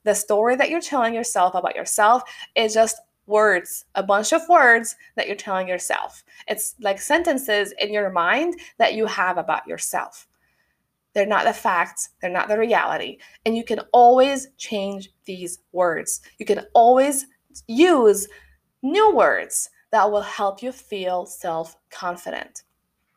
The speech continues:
Self-confidence is a feeling that we create with our own thinking.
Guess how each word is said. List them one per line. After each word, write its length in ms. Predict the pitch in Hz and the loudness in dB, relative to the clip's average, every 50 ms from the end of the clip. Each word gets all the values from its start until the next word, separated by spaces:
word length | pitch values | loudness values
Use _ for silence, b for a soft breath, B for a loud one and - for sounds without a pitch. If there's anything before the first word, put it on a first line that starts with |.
| _ _ _ _ _ _ - | _ _ _ _ _ _ -12
Self-confidence 840 | - - 233 247 240 - - 214 202 208 208 240 240 254 277 294 294 | -2 0 0 0 0 -2 -4 -4 -4 -2 0 0 2 2 2 0 -2
is 160 | - 226 247 | -4 -4 -4
a 60 | 240 | -6
feeling 560 | - - - 254 254 247 214 170 156 156 165 | -6 -6 -4 -2 0 0 0 0 -4 -6 -4
that 160 | - 165 - | -4 -4 -4
we 80 | 208 202 | -4 -8
create 460 | - - 240 226 214 185 175 190 - | -8 -6 -6 -6 -6 -4 -6 -6 -4
with 120 | - 196 - - | -6 -8 -6 -4
our 300 | 175 180 185 170 - - | -2 -2 -2 -2 -2 0
own 220 | 170 185 180 180 185 | 0 0 0 -2 -6
thinking. 580 | - 214 202 202 196 - 160 117 90 - - | -6 -4 -4 -4 -6 -6 -8 -8 -8 -8 -16